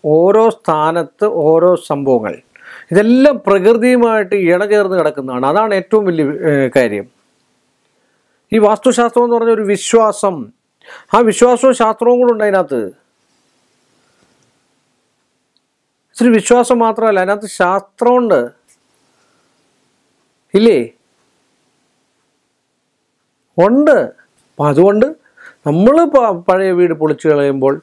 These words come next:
പുതിയ വീട് നമ്മുടെ നക്ഷത്രത്തിന് കണക്കാണോ, നമ്മുടെ നക്ഷത്രത്തിന് എന്തെങ്കിലും, ജന്മനക്ഷത്രത്തിന് എന്തെങ്കിലും കുഴപ്പം വരുമോ? സ്ത്രീകളെ നക്ഷത്രം വെച്ചാണ് ഏറ്റവും കൂടുതൽ ഭൂമി സംബന്ധമായിട്ടുള്ള വിഷയങ്ങളൊക്കെ. അവിടുത്തെ മഹാലക്ഷ്മി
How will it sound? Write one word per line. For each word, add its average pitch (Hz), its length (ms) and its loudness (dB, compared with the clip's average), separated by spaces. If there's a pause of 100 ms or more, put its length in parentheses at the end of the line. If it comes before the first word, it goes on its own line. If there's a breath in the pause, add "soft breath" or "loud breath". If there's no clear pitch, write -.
(480 soft breath)
പുതിയ 196 280 4 (100)
വീട് 202 260 2
നമ്മുടെ 165 280 -2
നക്ഷത്രത്തിന് 190 560 -4
കണക്കാണോ, 139 440 -6 (520)
നമ്മുടെ 151 180 2
നക്ഷത്രത്തിന് 208 520 -2
എന്തെങ്കിലും, 170 280 0
ജന്മനക്ഷത്രത്തിന് 160 640 -2
എന്തെങ്കിലും 147 240 -2
കുഴപ്പം 139 300 -6
വരുമോ? 127 260 0 (460 soft breath)
സ്ത്രീകളെ 254 500 2
നക്ഷത്രം 208 340 -2
വെച്ചാണ് 180 300 0
ഏറ്റവും 170 280 -2
കൂടുതൽ 156 300 0
ഭൂമി 202 320 0
സംബന്ധമായിട്ടുള്ള 156 600 -2
വിഷയങ്ങളൊക്കെ. 143 560 -2 (320 loud breath)
അവിടുത്തെ 175 320 0
മഹാലക്ഷ്മി 196 600 -2